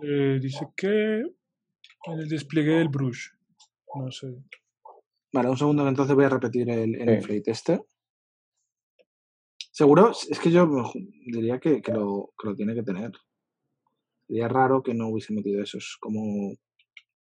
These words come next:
Speaker 2: muy básico, ¿no? A ver. Vamos a ver si recupero el, vale.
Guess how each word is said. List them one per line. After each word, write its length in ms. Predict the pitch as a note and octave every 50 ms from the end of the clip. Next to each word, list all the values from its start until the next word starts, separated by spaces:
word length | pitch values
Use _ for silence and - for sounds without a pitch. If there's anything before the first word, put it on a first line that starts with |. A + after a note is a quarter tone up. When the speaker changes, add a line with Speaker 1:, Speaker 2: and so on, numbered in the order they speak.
| _ _
Speaker 2:
muy 120 | - A2 G#2+
básico, 340 | G2+ G2+ - - - -
¿no? 80 | F#2+ - F#3 - - _ _ _ _ _
A 60 | - B2
ver. 100 | - F#3+ - _ _ _ _ _ _ _ _ _ _ _ _ _ _ _ _ _ _ - _ _ _ _ _ _ _ _ _ _ _ _ _ _ _ _ _ _ _ _ _ _ _ C#4+ C#4 C4 _ _ _ _ _ _ _ _ _ _ _ _ _ _
Vamos 160 | - - -
a 40 | G#2
ver 100 | G2+ F#2
si 240 | - - A#2+ - - - - _
recupero 540 | - G#2 - G2+ - G#2+ G#2 F#2+ F#2+ F#2+
el, 540 | G2 G#2 G2+ G2+ F#2+ F#2+ G2+ G2+ F#2+ F#2+ - _ - _
vale. 200 | - - D2+ -